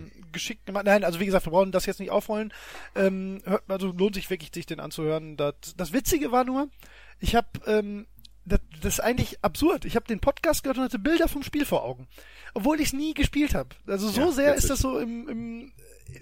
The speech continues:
Speaker 1: in, in anderem Wege auf mich eingeprasselt in der Zeit, dass ich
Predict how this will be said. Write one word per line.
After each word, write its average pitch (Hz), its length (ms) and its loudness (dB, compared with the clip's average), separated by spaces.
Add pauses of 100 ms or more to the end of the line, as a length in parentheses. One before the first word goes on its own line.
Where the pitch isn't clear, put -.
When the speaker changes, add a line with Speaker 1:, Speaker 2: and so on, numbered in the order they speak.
(280)
Speaker 1:
in, 247 460 -8 (760)
in 220 180 -10
anderem 254 460 0
Wege 269 320 -2
auf 226 320 2
mich - 260 -8
eingeprasselt 226 720 -2
in 220 120 -8
der 202 140 -2
Zeit, 214 260 2
dass 233 100 -4
ich - 220 -10